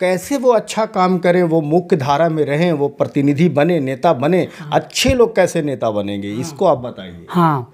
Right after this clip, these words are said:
Speaker 2: अच्छे लोग तो हम कहते हैं कि भाई बनो तो निष्पक्ष भाव से ब-, बनो। जिसमें, जिस वादा से तुम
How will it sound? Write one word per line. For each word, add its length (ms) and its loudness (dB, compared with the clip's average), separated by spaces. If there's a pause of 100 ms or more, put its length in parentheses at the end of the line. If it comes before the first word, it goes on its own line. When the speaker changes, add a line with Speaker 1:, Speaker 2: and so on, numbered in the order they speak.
(140)
Speaker 2:
अच्छे 300 0
लोग 220 -2
तो 80 0
हम 140 2
कहते 340 -2
हैं 100 -4
कि 80 -6
भाई 200 -2
बनो 460 0 (280)
तो 100 -4
निष्पक्ष 580 0
भाव 300 0
से 160 -8
ब-, 200 -12
बनो। 260 -12 (440)
जिसमें, 480 0 (300)
जिस 300 0
वादा 460 2
से 160 -4
तुम 340 -4